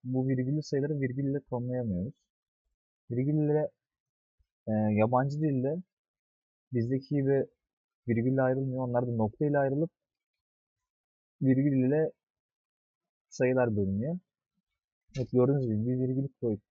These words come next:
kullanalım. Altmış beş virgül beş diyelim. Bu program direkt virgül kullandığımız için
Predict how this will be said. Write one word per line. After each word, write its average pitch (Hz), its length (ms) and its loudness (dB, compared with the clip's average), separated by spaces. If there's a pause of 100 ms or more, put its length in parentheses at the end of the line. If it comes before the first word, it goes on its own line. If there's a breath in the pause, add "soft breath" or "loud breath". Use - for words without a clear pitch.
(160)
kullanalım. 98 440 -4
Altmış - 360 -8
beş 123 200 -8
virgül 104 400 -4
beş - 220 -14 (840)
diyelim. 107 360 0
Bu 147 120 -6 (100)
program 135 280 0
direkt 135 200 2 (140)
virgül 127 380 0
kullandığımız 123 440 -4
için 147 220 -10